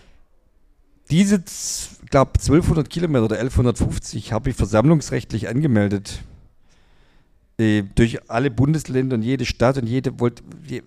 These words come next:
in jedem Bundesland wollten sie es anders wissen und da das Regierungspräsidium und da dies oder jenes und dann endlich war ich da und dann durfte ich diesen Staffelstab dann weiterreichen und der Rest in Berlin, ähm, war dann eben,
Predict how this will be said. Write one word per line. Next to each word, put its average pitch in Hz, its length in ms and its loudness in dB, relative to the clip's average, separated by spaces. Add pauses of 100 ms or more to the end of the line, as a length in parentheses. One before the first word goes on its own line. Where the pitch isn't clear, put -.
in 120 140 -8
jedem 135 260 0
Bundesland 135 460 4
wollten 127 220 2
sie 120 40 -8
es 110 100 -8
anders 127 420 0
wissen 127 200 -4
und 117 100 0
da 120 80 4
das 127 140 -2
Regierungspräsidium 131 880 -2
und 123 140 2
da 120 100 2
dies 123 220 -4
oder 127 160 -2
jenes 135 440 0
und 123 60 0
dann 117 140 0
endlich 131 400 -4
war 110 100 2
ich 113 140 -6
da 117 240 -2
und 120 160 -2
dann 110 200 -6 (120)
durfte - 260 -6
ich - 60 -14
diesen 120 200 -6
Staffelstab 120 680 -4
dann 113 240 2 (540)
weiterreichen 123 680 2
und 110 120 -2
der 101 100 0
Rest 117 260 0
in 110 80 -2
Berlin, 110 440 0 (840)
ähm, 98 460 4 (200)
war 98 180 2
dann 107 140 2
eben, 98 400 0